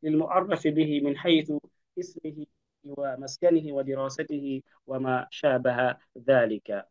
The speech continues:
<clears throat> وننتقل إلى،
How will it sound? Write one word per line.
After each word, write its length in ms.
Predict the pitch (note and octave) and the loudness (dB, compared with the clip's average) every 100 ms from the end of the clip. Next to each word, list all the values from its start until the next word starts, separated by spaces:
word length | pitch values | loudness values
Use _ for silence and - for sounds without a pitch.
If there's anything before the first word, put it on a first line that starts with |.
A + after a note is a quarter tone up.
| - | 0
<clears throat> 360 | - D3+ A#2+ - _ _ _ _ _ _ _ _ _ _ _ | 0 -2 -10 -14 _ _ _ _ _ _ _ _ _ _ _
وننتقل 960 | C#3+ D#3+ F3 F3+ B3 B3 G3+ F3+ E3+ E3+ - | 0 4 4 4 0 6 6 6 4 -4 -4
إلى، 800 | D#3+ D#3 D#3 D3 C#3+ C#3+ C#3 C3+ | 2 6 8 8 6 6 4 2